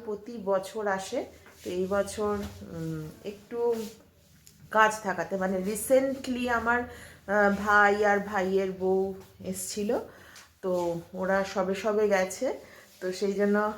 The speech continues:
মামা মামিরা একটু ব্যস্ত, সেই জন্য আজকে ওরা আসতে পারেনি। কিন্তু ওরা সব সময় কিন্তু আমার মেয়ের বার্থডেতে থাকেই থাকে।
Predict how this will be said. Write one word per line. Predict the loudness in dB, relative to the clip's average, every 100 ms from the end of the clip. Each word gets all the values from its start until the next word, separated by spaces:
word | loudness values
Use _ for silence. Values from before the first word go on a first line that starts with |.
| -8
মামা | -6 -4 -2
মামিরা | -2 -2 -2 -4
একটু | -8 -14 -4 0
ব্যস্ত, | 2 0 -2 -4 -4
সেই | 0 0
জন্য | 0 0
আজকে | -2 -4 -6 -6 -6 -12 -20 -18 -12
ওরা | -6 -2
আসতে | 0 -2 -6 -8 -8
পারেনি। | -8 -10 -12 -14 -18 _ _ -14
কিন্তু | -6 -4 -4 -8 -10 -4
ওরা | -4 -2
সব | -4 -4 -4
সময় | -6 -6 -2 -2
কিন্তু | -4 -6 -6 -4 -4 -4 -14 -20 -8
আমার | -4 0 0
মেয়ের | 0 0 -2
বার্থডেতে | -2 -4 -6 -6 -4 -2
থাকেই | -4 -6 -6 -2 -2
থাকে। | -4 -8 -8